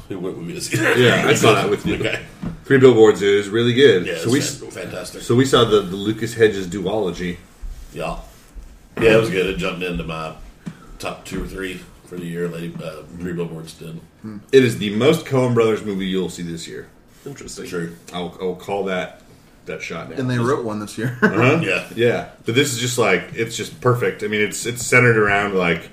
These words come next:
Speaker 2: like, local rural cops who aren't good at their job, and then somebody who is just going to make their life a living hell until they pay attention to her.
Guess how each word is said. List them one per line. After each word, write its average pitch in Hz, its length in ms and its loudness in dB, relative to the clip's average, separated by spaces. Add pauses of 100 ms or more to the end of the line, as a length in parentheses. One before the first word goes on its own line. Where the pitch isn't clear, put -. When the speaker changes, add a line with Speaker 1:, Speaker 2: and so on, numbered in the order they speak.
(140)
Speaker 2:
like, 90 160 -4 (180)
local 110 440 2
rural 104 340 6
cops 90 480 -4
who 98 260 -10
aren't 104 200 -10
good 110 160 4
at 98 100 -4
their 113 100 2
job, 87 580 -2
and 95 160 -6
then 87 160 -2
somebody 98 440 -2
who 87 440 0 (340)
is 87 120 -4
just 95 160 -6
going 98 140 -2
to 92 100 -4
make 95 300 -2
their 120 140 4
life 104 200 -2
a 90 40 -2
living 98 360 0
hell 90 300 -2
until 87 180 -6
they 87 120 -2
pay 90 180 -2
attention 82 380 -8
to 65 120 -14
her. 65 180 -12